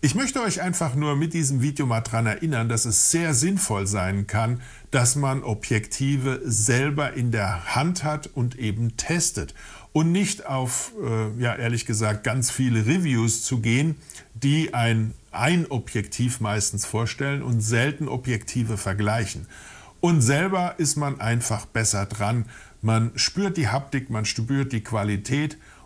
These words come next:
und dafür ist eben ein Fachgeschäft gut. Wenn ihr also Objektive euch kaufen wollt, irgendeins, dann vielleicht doch mal ins Fachgeschäft gehen und sagen, „Hier,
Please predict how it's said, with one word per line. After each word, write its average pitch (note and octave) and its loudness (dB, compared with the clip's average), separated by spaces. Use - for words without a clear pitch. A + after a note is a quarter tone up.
und A#2+ 2
dafür C3 0
ist C3 0
eben B2+ -2
ein G2+ -2
Fachgeschäft - -2
gut. G2 -6
Wenn C#3+ 2
ihr F#3 2
also A2+ 0
Objektive C3+ 0
euch A#2 0
kaufen F#3 0
wollt, F2 -4
irgendeins, E3 0
dann C3+ 0
vielleicht C#3+ -2
doch E3 -4
mal C#3 -2
ins B2+ -2
Fachgeschäft A#2+ -2
gehen G#2+ 0
und G#2 -2
sagen, G#2+ -2
„Hier, C#3+ -2